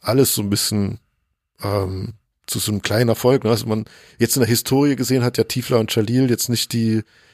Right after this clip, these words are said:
ist ja jetzt keine, keine, äh, äh, Band, die man jetzt als erstes nennen würde, wenn man jetzt über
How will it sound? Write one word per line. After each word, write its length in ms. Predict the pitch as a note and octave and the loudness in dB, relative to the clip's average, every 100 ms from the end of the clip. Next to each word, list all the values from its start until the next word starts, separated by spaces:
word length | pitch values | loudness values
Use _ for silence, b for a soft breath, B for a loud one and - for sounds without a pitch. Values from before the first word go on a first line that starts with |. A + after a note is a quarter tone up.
| b b _ | b b _
ist 160 | A#2+ | 0
ja 60 | B2+ | 2
jetzt 320 | A2 - - | 0 -4 -6
keine, 380 | - B2+ A#2+ A2 | -2 2 4 2
keine, 260 | A#2+ A#2 | 2 2
äh, 540 | A2+ A2 A2 G#2+ A#2+ A2 | 2 2 0 -2 0 -2
äh, 40 | |
Band, 360 | A2 A2 B2 A#2 | 0 -2 -2 -2
die 80 | A2 | 0
man 100 | A2 | 2
jetzt 220 | G#2+ - | 2 -2
als 160 | A#2+ | -2
erstes 260 | C3 - A2 | -4 -4 -2
nennen 300 | A2 B2+ A2+ | 2 2 2
würde, 240 | G#2+ A2 | 2 4
wenn 100 | G#2 | 2
man 140 | G#2+ G#2 | 0 0
jetzt 160 | G2 | -2
über 340 | G#2 G#2 G#2 | -2 0 2